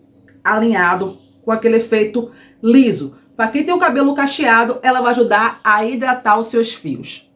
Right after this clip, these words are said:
tá? Então pode usar e abusar. Pra quem é enesada, todo vídeo a gente tem que falar isso, é liberada,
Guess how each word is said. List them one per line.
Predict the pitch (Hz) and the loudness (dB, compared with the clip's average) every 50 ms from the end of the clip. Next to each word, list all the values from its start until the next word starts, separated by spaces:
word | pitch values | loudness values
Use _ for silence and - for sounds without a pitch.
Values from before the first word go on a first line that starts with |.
| _ _ - | _ _ -6
tá? | 160 147 160 160 - - | -4 -4 -4 -4 -6 -12
Então | 175 160 - 185 185 175 | -14 -10 -6 -6 -6 -6
pode | - - - 214 208 220 233 233 | -8 -6 0 2 2 2 2 0
usar | 240 226 220 202 202 | -4 -4 -4 -2 -2
e | 208 | -2
abusar. | 208 214 214 180 185 175 180 190 185 - - - - - _ _ | -2 -2 -4 -2 0 2 2 0 0 -4 -14 -20 -20 -20 _ _
Pra | - 233 240 233 | 0 2 2 0
quem | 233 - 277 294 277 262 | 0 -2 -2 0 0 0
é | 247 254 269 262 | 2 2 2 2
enesada, | 254 247 240 220 170 202 175 185 190 196 190 214 226 254 277 - - - _ _ _ _ _ _ _ _ _ | 2 2 2 2 2 0 0 0 0 0 2 2 2 2 0 -2 -6 -14 _ _ _ _ _ _ _ _ _
todo | - 185 208 233 240 - 233 233 | -2 2 4 4 4 2 0 -4
vídeo | 226 220 226 240 220 240 233 | -2 -2 -2 0 0 -2 -4
a | |
gente | - - | -6 -6
tem | - 247 | -10 -10
que | 240 - | -10 -8
falar | - 233 226 214 196 190 | -6 -4 -2 -2 0 0
isso, | 190 226 226 226 - 254 240 - - - - - _ _ - | 0 0 -2 -2 -4 -8 -10 -10 -14 -20 -20 -20 _ _ -2
é | 240 269 277 302 285 | 0 2 2 2 0
liberada, | 294 294 269 240 285 277 262 262 269 247 202 170 170 147 - - - | -2 -2 0 2 2 4 4 2 2 0 0 -2 -4 -4 -4 -6 -10